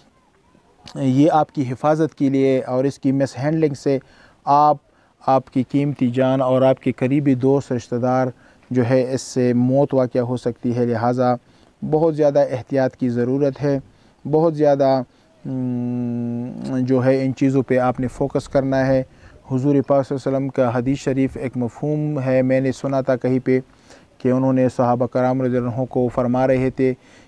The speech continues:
कि कभी भी अपने हथियार को अपने दुश्मन के अलावा किसी की तरफ नहीं करना। हालांकि उस वक्त में जो हथियार थे वो क्या थे,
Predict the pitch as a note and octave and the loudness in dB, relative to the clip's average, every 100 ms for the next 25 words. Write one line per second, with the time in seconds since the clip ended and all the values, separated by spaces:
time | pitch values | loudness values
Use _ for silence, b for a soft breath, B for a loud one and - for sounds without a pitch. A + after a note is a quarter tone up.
0 | _ C#3 - E3 F3+ F3 E3+ E3+ C#3 C#3+ | _ -6 0 2 2 2 2 2 0 -2
1 | C3 C3+ - C#3+ D3 C#3 C#3+ C#3 - b | -2 -2 2 2 2 0 0 0 -6 b
2 | b - C3 C#3+ C3+ C#3 - D#3 D3 C3+ | b -10 -6 -4 -2 -2 -2 -6 -2 0
3 | B2+ C3 C3 C3 C3 B2+ - C3+ - B2+ | 2 4 6 6 4 2 -2 -8 -6 -4
4 | A#2+ B2+ B2+ B2+ D3 C3+ B2+ B B B | -2 2 2 2 2 2 0 B B B
5 | B2+ C3+ D3 C#3+ C#3 C3+ C3 C3 C3+ C#3+ | -2 0 2 2 2 2 0 0 0 0
6 | C#3+ D3+ - D3+ D3 C#3 C3+ B2+ C3+ C3 | 0 -2 -2 -4 -2 0 0 0 0 0
7 | B2+ C#3+ C#3+ D3 D3+ D3 C#3 D#3+ D#3 D#3 | 2 2 2 0 0 0 0 2 2 2
8 | D3 | 0